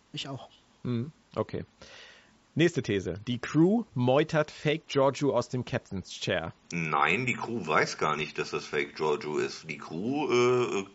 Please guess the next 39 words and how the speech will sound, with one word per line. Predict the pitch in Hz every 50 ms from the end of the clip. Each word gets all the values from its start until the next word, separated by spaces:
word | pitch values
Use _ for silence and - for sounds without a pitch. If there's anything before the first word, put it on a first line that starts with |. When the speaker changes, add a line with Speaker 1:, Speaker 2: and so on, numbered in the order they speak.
| _ - -
Speaker 3:
weiß, | 85 80 82 85 92 107 104 - - - - - _ - - - -
äh, | 90 82 87
glaubt | 90 - 98 92 92 110 110 - -
ja | 110 107 104
die, | 104 101 101 101 101 101 101
die | 101 101 101 101 98
Lüge. | 98 107 110 - - - - - _ _
Speaker 2:
Ja, | - 110 104 95 101 147 165 -
aber | 123 120 123
es | -
könnte | - - 151 160 156
ja | 131
sein, | 123 131 131 131
dass | 123 - -
Giorgio | - 131 143 131 127 135
irgendwas | - 147 143 151 135 131 - -
macht, | 120 135 - - -
was | 139 -
dazu | - 131 - - 123
führt, | - - 143 143 143 139
dass | 123 -
sie | 127 127 123 117 110
erneut | - 117 123 131 139 147 139 113 - - - - _ -
bemeutert | 131 113 110 110 110 113 113 - - 104 - 170 143
wird. | 110 104 98 - - - _ _ _ - - - - - - _ _ - - - - - - _ _ _ _ _ _ _ _ _ _ _ _ _ - - - - - - - - - - - - - - - - - - - _ _ _ - -
Speaker 1:
Also | 175 - 175
ich | 165 151
sage | - 175 156 151 156 -
auch | - 139 156 160 - - -
nein, | 107 123 139 135 139 143 143 143 147 143 - _ _ _
aber | - 143 139 147 143 139 139 127
mehr | 147 156 156 156 156 170 180 -
aus | 147 139 - -
dem | - 165 160 165 175
Grund, | - - 139 131 143 143 151 151 - - - - - - -
weil | 170 165 165 156
wir | 165 165
nur | 160 156 151
noch | 147 135 -